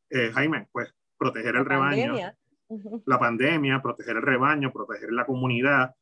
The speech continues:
Speaker 1: eso es un interés apremiante que se puede identificar. Y de hecho, tú me vas a decir también, Amberly, que en otros contextos, por ejemplo, en el de la vacuna de la influenza, está el caso de Jacobson, eh, del Supremo de Estados Unidos, donde se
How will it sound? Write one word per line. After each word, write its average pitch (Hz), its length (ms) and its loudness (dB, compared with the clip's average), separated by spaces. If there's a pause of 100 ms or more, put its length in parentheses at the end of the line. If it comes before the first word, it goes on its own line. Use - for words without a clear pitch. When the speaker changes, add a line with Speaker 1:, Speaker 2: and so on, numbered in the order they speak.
(200)
Speaker 1:
eso 113 240 -4
es 107 60 -4
un 127 80 2
interés 123 380 2
apremiante 127 580 0
que 117 80 -6
se - 140 -8
puede 117 220 0
identificar. 123 680 0
Y 131 120 -2
de 113 180 -2
hecho, 156 180 -2
tú 113 80 -20
me 120 100 -12
vas 135 140 -2
a 151 80 0
decir 135 260 -6
también, 135 300 -2
Amberly, 139 500 -2 (340)
que 131 100 -2
en 120 80 -2
otros 135 260 0
contextos, 143 640 0
por 117 160 -2
ejemplo, 131 300 -2
en 131 80 -2
el 110 60 -6
de 113 80 0
la 107 80 0
vacuna 117 300 -2
de 131 80 0
la 139 40 0
influenza, 135 760 -2 (240)
está - 200 -6
el 113 80 -2
caso 135 280 0
de 135 140 2
Jacobson, 131 720 -4
eh, 117 100 -14
del 113 100 0
Supremo 123 340 -2
de - 20 2
Estados 135 340 2
Unidos, 151 420 0
donde 113 260 -6
se 117 280 -6